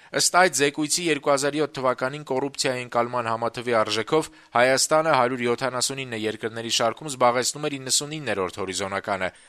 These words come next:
մինչդեռ երկու հազար տաս թվականին հարյուր յոթանասունութ երկրների ցանկում Հայաստանը գրավում է հարյուր քսաներեքերորդ տեղը։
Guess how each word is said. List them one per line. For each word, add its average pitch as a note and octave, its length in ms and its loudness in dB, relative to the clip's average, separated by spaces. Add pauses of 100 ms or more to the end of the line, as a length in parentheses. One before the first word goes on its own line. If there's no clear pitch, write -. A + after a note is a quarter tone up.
մինչդեռ B2+ 340 4
երկու C3+ 340 2
հազար C3 280 2
տաս D3+ 300 4
թվականին E3+ 560 0
հարյուր C3 260 2
յոթանասունութ B2+ 760 -2
երկրների A2+ 460 -4
ցանկում B2 500 -4
Հայաստանը A#2+ 540 0
գրավում A#2+ 360 0
է B2+ 80 2
հարյուր A#2+ 260 2
քսաներեքերորդ C3+ 840 -2
տեղը։ F2 280 -2